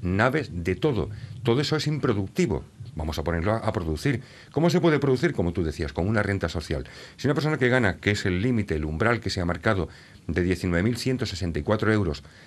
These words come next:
para una persona que tiene que cumplir una serie de condiciones, eh, niños pequeños, etcétera, a partir de ahí para abajo se le puede dar una vivienda o un alquiler social, evidentemente el banco, y como si es gratis,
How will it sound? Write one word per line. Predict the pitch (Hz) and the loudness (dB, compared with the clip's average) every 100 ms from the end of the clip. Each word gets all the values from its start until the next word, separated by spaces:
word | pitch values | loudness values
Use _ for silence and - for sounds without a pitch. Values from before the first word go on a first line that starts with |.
| - - | -6 -4
para | 85 | 0
una | 98 | 0
persona | - 117 92 69 - - | 0 2 0 -2 -10 -14
que | 80 | -6
tiene | 90 101 | -4 -4
que | |
cumplir | 87 80 | -4 -4
una | 82 | -2
serie | 85 | -2
de | 80 | -2
condiciones, | 82 85 156 147 98 - - - - - | -2 0 2 2 2 -4 -20 -16 -10 -6
eh, | 73 | -4
niños | 82 85 71 | -2 -2 -2
pequeños, | 85 85 139 139 143 123 | -4 0 0 0 -2 -2
etcétera, | 90 110 101 78 - - - - | -4 -2 0 -2 -6 -18 -20 -6
a | 82 | -2
partir | - 87 143 147 127 - | 0 0 0 0 -2 -6
de | 98 104 | 0 2
ahí | 156 | 4
para | 143 123 | 4 4
abajo | 113 - 60 - - - - | 2 0 -8 -12 -20 -20 -14
se | - 80 | -6 -2
le | 78 | 0
puede | 123 131 | 2 4
dar | 120 104 107 | 2 2 0
una | 110 | 0
vivienda | 107 113 107 85 - | 2 2 0 -2 0
o | |
un | 113 127 | 0 0
alquiler | 107 95 85 | -2 -2 -2
social, | - 113 117 120 120 - - - | -2 -2 0 -2 -4 -16 -20 -8
evidentemente | 82 85 92 92 101 101 | -2 -2 0 0 0 0
el | 92 | 2
banco, | 95 104 - - | 2 0 -2 -6
y | |
como | 110 73 71 | -6 -4 -2
si | 98 | 0
es | |
gratis, | 82 120 123 - | 2 2 2 -4